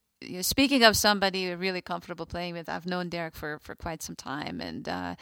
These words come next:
uh, actually it's kind of funny because when I first, uh, started kind of like, um,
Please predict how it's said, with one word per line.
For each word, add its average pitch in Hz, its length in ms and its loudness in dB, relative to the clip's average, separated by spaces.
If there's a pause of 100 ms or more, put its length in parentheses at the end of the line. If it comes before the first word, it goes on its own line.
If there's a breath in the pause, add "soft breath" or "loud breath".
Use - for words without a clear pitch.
(640 loud breath)
uh, - 40 0
actually 131 420 2
it's - 80 2
kind 196 140 4
of 185 60 0
funny 214 320 4
because 185 300 0
when 185 100 0
I 180 60 2
first, - 560 2 (640 loud breath)
uh, 165 180 -4 (320)
started 180 400 0 (240)
kind 180 160 -2
of 170 140 -6
like, 165 440 -4
um, 92 420 -4